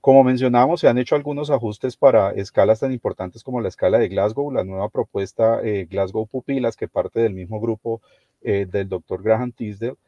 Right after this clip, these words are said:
eh, nos habla entonces de evaluar pacientes con una, o con un entrenamiento mínimo en escalas de severidad de lesión. En este caso, en la escala de Glasgow, hay una página específica sobre el entrenamiento de la escala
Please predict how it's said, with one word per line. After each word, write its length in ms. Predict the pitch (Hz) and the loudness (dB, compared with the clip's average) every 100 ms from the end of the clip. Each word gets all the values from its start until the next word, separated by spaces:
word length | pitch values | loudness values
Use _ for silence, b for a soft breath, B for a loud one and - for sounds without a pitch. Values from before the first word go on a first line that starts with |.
| _ _ _ | _ _ _
eh, 300 | - 107 107 107 | 0 2 2 -2
nos 240 | 117 110 | -6 2
habla 180 | 113 120 | 4 4
entonces 400 | 131 143 139 139 | 0 -2 -4 -4
de 300 | 143 123 117 | -2 -2 2
evaluar 460 | 113 104 107 214 - _ _ _ _ - | 2 4 2 0 -4 _ _ _ _ 4
pacientes 800 | 139 - 147 139 127 170 - _ | 4 4 -2 -6 -6 -10 -10 _
con 220 | - 113 | -2 -2
una, 340 | 113 120 135 139 _ _ - | -2 -4 -4 -6 _ _ -12
o 120 | 127 | -10
con 200 | - 113 | -6 -6
un 100 | 120 | -8
entrenamiento 720 | 143 143 120 107 107 107 139 | -6 -6 -6 -8 -10 -8 -8
mínimo 560 | 139 143 147 151 156 - | -8 -8 -8 -10 -12 -10
en 160 | 113 | -10
escalas 460 | 104 - - 98 110 | -10 -8 -2 0 0
de 100 | 135 | -2
severidad 380 | 120 104 98 90 | -4 -4 -4 -6
de 60 | |
lesión. 380 | 101 120 147 135 | -6 -6 -4 -4
En 80 | 104 | -8
este 220 | 95 120 | -12 -8
caso, 220 | - 110 | -2 -2
en 80 | 117 | -2
la 40 | 117 | -8
escala 300 | - 110 117 | -4 -2 -2
de 60 | |
Glasgow, 400 | 117 120 104 123 - _ _ _ - | 2 2 0 -6 -12 _ _ _ -6
hay 160 | 107 | -2
una 160 | 113 120 | -2 0
página 540 | - 123 123 131 127 127 | 4 4 2 -4 -8 -8
específica 800 | 104 - 95 113 107 127 135 131 | -10 -8 -10 -10 -12 -4 -2 -2
sobre 240 | - 107 | -2 -4
el 80 | 101 | -4
entrenamiento 520 | 95 101 92 90 98 | -8 -10 -10 -10 -4
de 80 | 113 | -4
la 80 | 123 | -4
escala 440 | - 135 113 107 | -4 -4 -4 -6